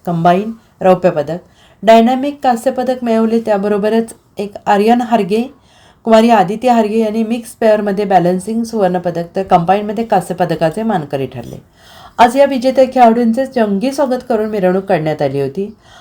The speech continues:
आदर्श शिक्षण संस्थेचे सर्व विद्यार्थी, शिक्षक, पालक या मिरवणुकीत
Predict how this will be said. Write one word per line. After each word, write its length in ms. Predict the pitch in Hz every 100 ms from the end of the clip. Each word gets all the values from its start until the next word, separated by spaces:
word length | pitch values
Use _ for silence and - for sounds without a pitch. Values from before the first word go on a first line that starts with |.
| -
आदर्श 360 | 220 208 254 269 277
शिक्षण 320 | 269 - 269
संस्थेचे 560 | 247 254 226 240 233 247
सर्व 420 | 233 247 233 262 -
विद्यार्थी, 500 | 202 175 202 202 226
शिक्षक, 300 | - 226 220 202
पालक 340 | 190 165 175 190
या 60 |
मिरवणुकीत 540 | 185 170 170 180 214